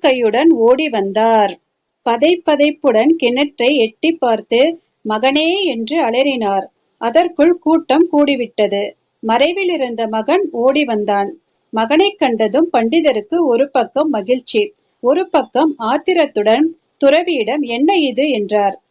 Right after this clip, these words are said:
துறவி புன்சிரிப்புடன், "நேற்று கேட்டீர்களே, பகவானும் மகாலட்சுமி ஓடோடி வந்திருக்க மாட்டார்கள், சாவகாசமாக கருட வாகனத்தில் வந்திருப்பார்,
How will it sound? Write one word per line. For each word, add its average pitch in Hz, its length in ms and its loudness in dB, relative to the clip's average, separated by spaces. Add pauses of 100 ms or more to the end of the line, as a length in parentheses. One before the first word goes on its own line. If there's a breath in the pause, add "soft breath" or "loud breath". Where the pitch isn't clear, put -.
(300)
துறவி 339 540 0
புன்சிரிப்புடன், 294 880 0 (200)
"நேற்று 285 480 -2
கேட்டீர்களே, 294 880 0
பகவானும் 294 600 2
மகாலட்சுமி 277 840 2
ஓடோடி 277 580 2
வந்திருக்க 285 560 0
மாட்டார்கள், 220 840 0 (300)
சாவகாசமாக 302 1080 2
கருட 254 340 2
வாகனத்தில் 302 680 2
வந்திருப்பார், 240 840 2